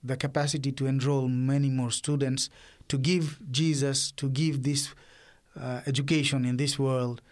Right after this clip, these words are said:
So that's the challenge with me. And I'm so friendly with them.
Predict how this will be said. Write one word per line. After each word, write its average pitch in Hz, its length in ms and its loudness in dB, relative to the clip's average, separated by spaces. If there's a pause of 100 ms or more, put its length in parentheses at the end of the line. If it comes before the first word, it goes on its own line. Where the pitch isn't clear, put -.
(880)
So 131 480 -2
that's 165 240 0
the 151 100 0
challenge 151 560 0 (1120)
with 139 200 2
me. 127 360 2
And 135 240 0
I'm 151 200 2
so 170 200 2
friendly 185 420 4
with 156 260 2
them. 202 360 2